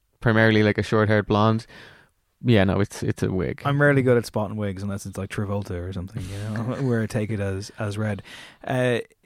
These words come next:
Speaker 2: I wonder with this character, does she a hundred percent despise Llewyn Davis, or is there a case of fronting up there? I mean,
Speaker 1: I
Speaker 2: like, I think you can make the argument that actually she does love him, kind of.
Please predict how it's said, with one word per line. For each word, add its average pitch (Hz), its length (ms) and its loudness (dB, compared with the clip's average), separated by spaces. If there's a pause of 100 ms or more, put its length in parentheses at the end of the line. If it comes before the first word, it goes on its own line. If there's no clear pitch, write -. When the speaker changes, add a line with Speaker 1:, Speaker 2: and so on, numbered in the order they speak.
(420)
Speaker 2:
I 170 240 4
wonder 190 340 6
with 151 120 4
this 147 140 2
character, 113 640 0
does 147 240 0
she 151 340 -2
a 127 80 2
hundred 151 160 2
percent 143 200 -2
despise 120 420 2
Llewyn 104 200 -4
Davis, 98 320 -6
or 101 120 -4
is 101 140 -8
there 98 280 -6
a 95 60 -8
case 101 300 -8
of 95 200 -8
fronting 98 340 -6
up 92 140 -10
there? 90 280 -10 (260)
I - 60 4
mean, 127 60 6
Speaker 1:
I 95 40 -8
Speaker 2:
like, 95 120 -10 (380)
I 151 40 2
think 156 100 4
you 151 60 2
can 151 60 2
make 135 140 2
the 135 60 2
argument 113 240 0
that 104 80 -2
actually 104 200 -8
she 95 100 -12
does 95 180 -6
love 95 180 -8
him, 92 100 -10
kind 90 220 -10
of. 95 120 -12